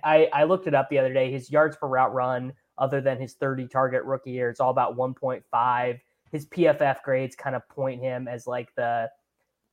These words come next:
fortieth best receiver in the N F L. You know, I don't know how accurate those things are, but they're all fine. And he, he also is gonna be, uh, you know,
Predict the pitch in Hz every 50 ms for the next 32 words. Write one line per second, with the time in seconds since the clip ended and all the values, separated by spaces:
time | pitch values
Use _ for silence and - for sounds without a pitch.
0 | _ _ _ _ _ _ _ _ _ _ - 151 147 151 151 151 147 147 147 143
1 | 143 147 - - 147 139 139 139 139 - - - - - _ _ _ _ 160 160
2 | 143 147 - 151 147 143 131 147 139 139 135 127 - 139 139 135 135 131 131 131
3 | 127 - 139 131 131 131 131 127 131 131 - - _ _ _ _ _ 131 127 120
4 | 120 120 123 120 123 120 120 120 113 113 120 117 117 113 - 117 120 120 120 -
5 | 131 131 127 113 117 123 127 131 - - 123 123 113 123 117 117 127 - 147 151
6 | 156 147 - - - - - - 123 117 117 123 120 120 120 120 120 123 127 _
7 | _ _ _ _ _ _ _ _ - 233 240 247 254 254 240 214 202 214 254 240
8 | 220 208 208 196 202 - 208 190 180 175 175 170 - 165 165 151 143 170 160 156
9 | 151 143 151 147 143 139 139 135 135 135 135 - - 139 135 131 127 127 127 127
10 | 120 - 143 135 127 120 123 131 131 131